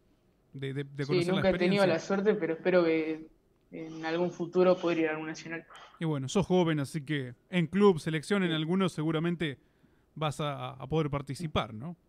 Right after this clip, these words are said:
Speaker 1: Por lo menos
Speaker 2: Sí.
Speaker 1: esperamos que sí.
Speaker 2: Mm.
Speaker 1: Bueno, ¿cómo anda Estudiantes en menores? ¿Cómo está la categoría? Eh, ¿están bien?
Speaker 2: Sí, estamos bien. Eh,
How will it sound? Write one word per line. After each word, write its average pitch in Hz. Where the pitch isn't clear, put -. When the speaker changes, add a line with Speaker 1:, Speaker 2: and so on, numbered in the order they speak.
Speaker 1:
Por 156
lo 151
menos 190
Speaker 2:
Sí. -
Speaker 1:
esperamos 165
que 202
sí. 226
Speaker 2:
Mm. 190
Speaker 1:
Bueno, 190
¿cómo 320
anda 233
Estudiantes 175
en 151
menores? 151
¿Cómo 233
está 196
la 160
categoría? 143
Eh, 139
¿están 175
bien? 214
Speaker 2:
Sí, 277
estamos 233
bien. 240
Eh, 165